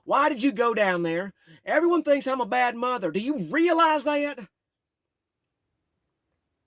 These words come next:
Apparently someone told Mom she should be with her child and taking care of him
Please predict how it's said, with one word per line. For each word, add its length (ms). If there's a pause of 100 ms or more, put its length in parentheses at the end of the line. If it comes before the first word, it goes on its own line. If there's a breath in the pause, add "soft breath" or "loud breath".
(240)
Apparently 440
someone 380
told 200
Mom 400
she 160
should 200
be 180
with 160
her 160
child 640 (720)
and 120
taking 280
care 300
of 100
him 360